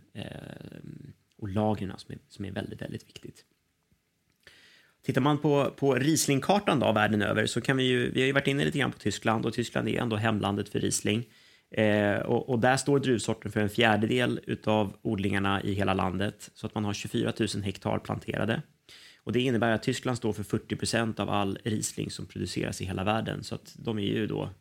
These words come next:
verkligen Riesling, Riesling-proffs. Eh, men, men stilarna skiljer sig rätt mycket i, i de olika tyska regionerna. Och vi pratar bland annat om, om söta, eller de Riesling-viner som är lite sötare, och då är det framförallt, eh, områden som, som Mosel och Nahe som är kända för,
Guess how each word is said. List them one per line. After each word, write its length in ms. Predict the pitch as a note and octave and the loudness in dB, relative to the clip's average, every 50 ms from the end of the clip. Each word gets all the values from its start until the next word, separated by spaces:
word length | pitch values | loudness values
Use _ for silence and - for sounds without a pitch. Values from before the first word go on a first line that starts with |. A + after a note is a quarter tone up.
| _ _ - | _ _ -8
verkligen 380 | G#2 G2 F#2+ - - G#2+ G#2 F#2+ | -8 -6 -6 -6 -6 -8 -6 -4
Riesling, 500 | G2 F#2 F#2 - - F#2+ F#2+ F#2+ F#2+ - _ _ _ _ _ _ _ _ _ _ | -6 -8 -6 -4 -4 -4 -4 -4 -8 -14 _ _ _ _ _ _ _ _ _ _
Riesling-proffs. 800 | B2 A#2+ G#2+ - - A2+ G#2+ G2+ - C3+ B2 - - - - - - _ _ _ | 0 0 0 2 0 0 -2 0 0 0 -2 0 -4 -10 -12 -14 -18 _ _ _
Eh, 240 | - B2+ B2 B2 B2 - | -2 0 2 2 0 0
men, 140 | - C#3+ C#3+ C#3+ | 0 -2 0 0
men 100 | E3 D3+ | -2 -4
stilarna 380 | D3+ - E3 D3 C#3+ D3 E3 D#3 | 0 0 2 2 4 2 2 2
skiljer 240 | - E3+ E3 F3+ | 0 0 0 0
sig 140 | D#3+ - B2 | 0 2 0
rätt 140 | A2+ - - | 0 0 0
mycket 380 | A#2+ G#2+ - - - A2+ G#2+ - | -4 -4 -4 -2 -2 0 0 0
i, 200 | G#2 G#2+ - - | 0 -2 -4 -4
i 120 | - A#2 | -2 0
de 140 | G#2+ A2+ A#2 | 0 2 2
olika 280 | A2+ A2 G2+ G2+ - - | 2 0 0 0 -2 -2
tyska 340 | - A2+ G#2+ - - A2+ G2+ | -2 -2 -4 -2 -2 0 0
regionerna. 640 | G#2 G#2 A2 B2 C3+ C#3+ D3 C3+ A#2 G#2 A2 A2 - - - - - _ _ | 2 2 2 2 2 2 2 2 2 2 0 0 -6 -12 -20 -20 -20 _ _
Och 120 | - - A#2+ | -2 0 0
vi 60 | B2 | 2
pratar 300 | - - C3+ C3 - C#3+ | 2 2 2 2 2 2
bland 160 | C#3+ C#3 B2 | 4 4 4
annat 180 | A#2 A#2 A2+ - | 4 2 2 0
om, 200 | A#2 A2+ A2 - - | 0 0 0 -2 -2
om 160 | B2+ A#2 A#2 | -2 -2 -2
söta, 680 | - - C3 A#2 C3 - - C3+ C3+ C3 B2+ A#2+ G#2+ - - _ _ _ _ | 0 2 2 2 0 0 0 0 0 2 0 0 -2 -4 -8 _ _ _ _
eller 180 | C3 B2 A#2+ | -2 0 0
de 240 | A#2+ A2+ A#2 A#2+ A2+ | 0 0 -2 -4 -2
Riesling-viner 340 | - B2 A2 - A#2 A2 A2 | -2 -2 -2 0 0 0 -2
som 140 | - - A2+ | 0 0 0
är 40 | G#2 | 0
lite 140 | F#2+ - | -2 -4
sötare, 460 | G#2+ - - B2 A#2 - - C#3+ A#2+ G#2+ | -2 0 0 0 0 0 0 0 0 2
och 60 | G#2+ | 0
då 80 | A#2 | 0
är 40 | B2+ | 0
det 60 | C3 | 0
framförallt, 520 | B2+ - B2+ A#2+ - B2 A#2 A2 G#2+ - - _ _ _ _ - - - - _ _ - - - - - | 0 -2 -4 -2 0 2 2 2 0 -2 -10 _ _ _ _ -20 -20 -20 -20 _ _ -20 -20 -20 -12 -4
eh, 340 | - A2 G2+ G#2 G#2+ G#2+ - | 0 2 2 2 2 2 2
områden 340 | A#2+ A2 G#2+ G#2+ G#2+ G#2+ G2+ | 2 2 2 4 2 2 2
som, 240 | - G#2+ G#2+ G#2 | 2 0 0 0
som 160 | - - A2 G#2 | 0 0 0 2
Mosel 540 | G#2+ A2+ A#2+ B2+ B2 - - A#2 A2 G#2 | 2 2 2 2 2 2 2 2 2 4
och 80 | G2+ G2+ | 4 4
Nahe 420 | A2 A#2+ B2 A#2 G#2+ G2+ G#2 G#2 | 2 2 2 2 2 0 0 -2
som 160 | - - G#2+ G#2 | -2 -4 -4 -4
är 40 | |
kända 360 | F#2+ - A2 G2 F#2 G#2 G2+ G2 | -2 -2 -2 -2 -2 -4 -6 -6
för, 300 | - A2+ - - - | -6 -6 -6 -6 -8